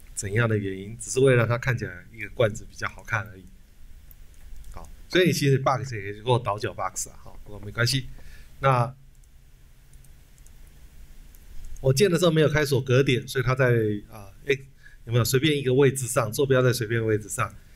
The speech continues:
把它置中，这样可以了。<clears throat> 好，啊，至于在哪边都没有关系。看一下，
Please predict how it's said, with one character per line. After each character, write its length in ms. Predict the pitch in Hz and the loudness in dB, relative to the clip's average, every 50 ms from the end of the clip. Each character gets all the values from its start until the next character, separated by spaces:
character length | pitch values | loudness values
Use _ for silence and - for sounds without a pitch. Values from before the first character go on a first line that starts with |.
| - - - - - | -20 -20 -20 -18 -10
把 80 | - 107 | -4 -2
它 160 | 117 120 - | -2 -2 -2
置 160 | - - 117 | -2 -2 -2
中， 320 | 107 - 120 107 104 110 107 - - - - - - - - - - - - - - - - | 0 2 2 0 0 -2 -6 -12 -16 -16 -16 -18 -20 -20 -20 -20 -20 -18 -18 -18 -18 -16 -4
这 80 | - 123 | -2 -2
样 80 | 117 | -2
可 120 | - 117 104 | 0 -2 -2
以 80 | 101 | -2
了。 100 | 90 82 - - - - - - - - - - - - - - - - - - - - - | -4 -6 -12 -20 -20 -20 -20 -20 -20 -20 -20 -20 -20 -20 -18 -18 -20 -20 -20 -20 -18 -18 -10
<clears throat> 80 | - - 147 123 - - - - - - - - - - - - - - - - - - - - | -4 0 0 0 0 -2 -6 -10 -14 -16 -16 -16 -18 -18 -16 -16 -14 -14 -14 -14 -14 -16 -14 -12
好， 140 | - - - - - - - - - - - - - - - - - - - - - - | -12 -12 -12 -14 -16 -16 -16 -16 -16 -18 -18 -18 -18 -18 -18 -18 -16 -16 -16 -16 -14 -12
啊， 360 | 107 101 95 92 90 87 - - - - - - - | -12 -12 -12 -14 -16 -14 -12 -10 -10 -10 -12 -6 -2
至 160 | - - 170 | 2 4 4
于 180 | 139 117 113 113 | 6 4 4 2
在 240 | 117 147 135 120 | 2 2 2 2
哪 160 | 113 107 95 92 | 2 -2 -4 -6
边 340 | - 120 123 127 123 131 - - - - - - - - | -2 0 0 0 0 -2 -8 -16 -20 -20 -20 -20 -6 0
都 200 | 127 120 113 117 | 2 2 4 4
没 140 | 117 110 | 4 4
有 100 | 110 107 | 4 2
关 240 | 107 110 113 110 113 | 2 0 -2 -2 -2
系。 280 | 110 113 117 113 113 113 - - - - - - - - - - - - - - - - - - - - - - | 0 0 -2 -4 -4 -8 -14 -18 -18 -18 -18 -18 -18 -18 -18 -18 -18 -18 -18 -18 -18 -18 -18 -18 -18 -18 -16 -16
看 180 | - - 110 104 | -14 -12 -10 -10
一 40 | 101 | -8
下， 280 | - 117 107 101 - | -4 -4 -4 -4 -4